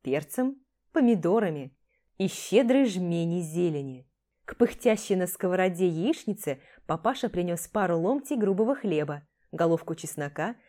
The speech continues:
оливковое масло, кувшин сангрии со льдом и пригоршню маринованных оливок. Аугусто сел за стол и признался себе,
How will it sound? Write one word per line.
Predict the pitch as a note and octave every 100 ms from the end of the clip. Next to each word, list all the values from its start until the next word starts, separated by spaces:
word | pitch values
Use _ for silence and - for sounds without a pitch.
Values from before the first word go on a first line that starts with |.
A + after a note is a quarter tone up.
| _
оливковое | B3+ A3+ G#3 - F3 E3+
масло, | D#3+ A#3 - D#3+ C3+ - _ _
кувшин | - G#3+ - F3
сангрии | - - F3 A#3 G3 F3+
со | - E3+
льдом | E3 D3+ C3+ - - -
и | E3+
пригоршню | F3 A3+ C#4 - B3+ C4
маринованных | B3+ A3 E3 D#3+ E3+ E3+
оливок. | F#3 F#3 D3 B2+ - _ _ _ _ _ _ _ _ _ _
Аугусто | G#3+ F#3 F3 C4 - E3+
сел | - F#3
за | D#3+ D#3
стол | - F3 A#3
и | G#3+
признался | G3+ E3+ E3 A#3 -
себе, | E3+ E3 D3 B2+